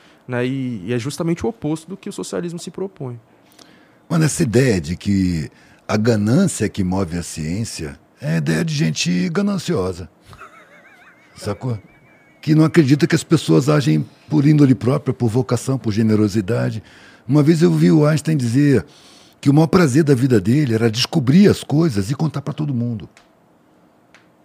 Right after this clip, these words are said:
Speaker 2: Isso não é ganância, mano. Isso é humanismo.
Speaker 1: Uhum.
Speaker 2: Você se sente parte da família. Eu quero contar pra todo mundo. "Olha só o que eu descobri aqui." Não é um prazer? Essas ideias partem de gente gananciosa, mano.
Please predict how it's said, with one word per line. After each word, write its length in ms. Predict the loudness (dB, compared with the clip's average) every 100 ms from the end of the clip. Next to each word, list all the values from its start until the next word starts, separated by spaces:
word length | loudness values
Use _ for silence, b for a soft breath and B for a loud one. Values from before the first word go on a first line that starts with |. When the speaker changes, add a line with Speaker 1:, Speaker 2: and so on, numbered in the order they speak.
| _ _
Speaker 2:
Isso 140 | -12
não 80 | -8
é 20 |
ganância, 480 | -2 0 0 -2 -4
mano. 260 | -6 -8 -14 _ _
Isso 160 | -10 -4
é 40 |
humanismo. 600 | 0 0 0 -2 -6 -14 _ _ _ _ -20 -18
Speaker 1:
Uhum. 140 | -18 -20 _ _ _ _ _
Speaker 2:
Você 140 | -10
se 80 | -8
sente 240 | -2 -2 0
parte 300 | -2 -2 -4
da 80 |
família. 300 | -4 -2 0
Eu 40 | -2
quero 160 | -4
contar 180 | -6 -6
pra 120 | -6
todo 180 | -6 -2
mundo. 180 | -2 -2
"Olha 200 | -4 -4
só 140 | -4
o 20 | -6
que 100 | -6
eu 40 |
descobri 360 | -6 -4 0 0
aqui." 240 | -2 -4
Não 140 | -2
é 20 | -4
um 60 |
prazer? 360 | -4 -6 -6 -8 -12 _ b b b b b b b
Essas 360 | -4 -2 0 2
ideias 500 | 2 4 2 0 -4
partem 320 | -6 -6 -6
de 100 | -6
gente 240 | -4 -4 -4
gananciosa, 720 | -4 -4 -6 -8 -8 -8 -12
mano. 280 | -20 -20